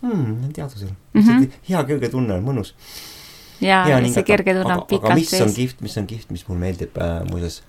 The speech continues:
Speaker 1: äh, ma siiamaani ütlen inimestele ka, et kui sul on võimalik,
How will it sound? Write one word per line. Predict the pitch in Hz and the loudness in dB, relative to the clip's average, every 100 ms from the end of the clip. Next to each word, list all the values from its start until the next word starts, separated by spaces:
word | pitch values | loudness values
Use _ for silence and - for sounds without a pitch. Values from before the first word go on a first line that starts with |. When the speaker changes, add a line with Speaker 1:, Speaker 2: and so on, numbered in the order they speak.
| - - _ _ _ | -20 -20 _ _ _
Speaker 1:
äh, | 95 90 87 87 85 85 82 - - _ _ | -6 -4 -2 -2 -4 -4 -6 -12 -20 _ _
ma | - 90 | -12 -8
siiamaani | 90 110 101 85 85 82 | -8 -6 -4 -4 -4 -6
ütlen | - 85 | -8 -6
inimestele | 82 82 - 85 82 | -6 -8 -12 -12 -12
ka, | 82 | -12
et | - - _ _ _ _ | -14 -18 _ _ _ _
kui | - 101 | -8 -6
sul | 123 | -4
on | 123 | -4
võimalik, | 95 82 80 82 | -4 -6 -8 -12